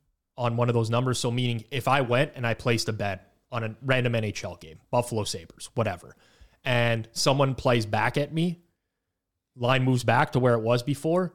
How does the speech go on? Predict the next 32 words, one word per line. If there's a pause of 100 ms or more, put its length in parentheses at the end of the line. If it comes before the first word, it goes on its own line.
(1160)
usually
what
I'm
gonna
do
is
I'm
gonna
try
to
find
out
if
there's
any (340)
unknown
info
on
that
game (120)
that
I
have
not
captured, (440)
which
is
rare. (380)
But
if
there's
not,